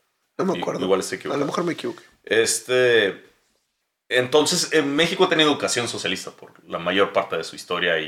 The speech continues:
Speaker 2: y toda la historia de la cep. Entonces, por eso digo, no hemos teni-, no le hemos dado realmente la oportunidad a un sistema competitivo meritocrático. Nunca lo hemos tenido.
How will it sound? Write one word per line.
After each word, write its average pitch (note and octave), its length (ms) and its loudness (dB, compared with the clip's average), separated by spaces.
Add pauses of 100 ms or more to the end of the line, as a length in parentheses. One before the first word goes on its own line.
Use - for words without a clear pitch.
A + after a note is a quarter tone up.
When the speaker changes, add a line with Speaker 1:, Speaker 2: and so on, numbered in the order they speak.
(100)
Speaker 2:
y D#2 360 -18 (440)
toda F#2 240 4
la E2+ 80 2
historia D#2+ 300 -6
de D2 80 -4
la - 40 -14
cep. - 200 -14 (1200)
Entonces, B2 400 -2
por A#2 200 2
eso A2 160 2
digo, G#2 400 2
no B2+ 100 2
hemos E3 240 2
teni-, A#2+ 240 0
no C#3+ 140 0
le E3+ 80 4
hemos F3 160 2
dado C#3+ 240 6
realmente C3 440 2
la B2+ 100 6
oportunidad G2 520 0
a G#2 60 6
un G2 100 -4
sistema F#2 960 -2 (140)
competitivo G#2 640 0
meritocrático. F2 640 -6
Nunca F#2+ 200 -6
lo F#2 60 -2
hemos F2 140 -10
tenido. C#2+ 240 -14